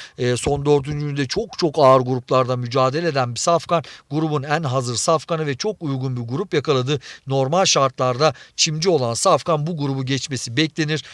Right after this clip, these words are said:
Ben bu safkana bugün burada güvendim. Aslında rakip olarak dört numara Baba Özen ve iki numara Ateş Alan değerlendirilebilir ama ben bir numara Acerer'in kazanma noktası, kazanma durumu geldiğini düşünüyorum. Bu grubu geçemeyecek. Hangi grubu geçecek?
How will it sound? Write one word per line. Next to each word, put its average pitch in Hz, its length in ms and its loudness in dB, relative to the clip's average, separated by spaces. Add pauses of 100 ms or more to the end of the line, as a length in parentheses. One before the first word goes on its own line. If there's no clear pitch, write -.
(160)
Ben 190 220 0
bu 180 40 -10
safkana 151 540 0
bugün 135 320 -4
burada 127 240 -2
güvendim. 147 460 -2
Aslında 139 380 -2
rakip 143 320 -4
olarak 165 300 2 (300)
dört 165 220 2
numara 156 200 -2
Baba 143 260 2
Özen 156 280 0
ve 156 40 -4
iki 143 180 -10
numara 160 160 -2
Ateş 147 280 0
Alan 160 260 2
değerlendirilebilir 160 720 2
ama 160 220 2 (280)
ben 202 200 -6
bir 190 100 -4
numara 170 280 0
Acerer'in 156 480 2
kazanma 151 480 0
noktası, 139 520 -2 (240)
kazanma 156 480 2
durumu 139 280 -2
geldiğini 123 460 2
düşünüyorum. 170 480 2 (260)
Bu 170 140 -2
grubu 135 220 0
geçemeyecek. 147 720 -2
Hangi 170 260 -4
grubu 127 300 -4
geçecek? 123 480 -4